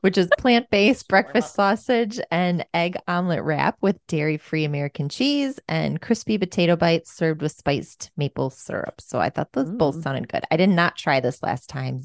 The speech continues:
Speaker 1: and I would like to, so.
Speaker 2: Sounds like a
Speaker 1: I've never
Speaker 2: plan.
Speaker 1: had a shawarma.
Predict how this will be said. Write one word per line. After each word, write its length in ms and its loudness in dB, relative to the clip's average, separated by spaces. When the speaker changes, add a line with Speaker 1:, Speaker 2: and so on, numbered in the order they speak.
Speaker 1:
and 260 -6
I 200 -6
would 220 -8
like 240 -6
to, 240 -8
so. 400 -8
Speaker 2:
Sounds 280 -8
like 120 -6
a 40 0
Speaker 1:
I've 40 2
never 220 6
Speaker 2:
plan. 100 2
Speaker 1:
had 240 0
a 60 -4
shawarma. 760 -10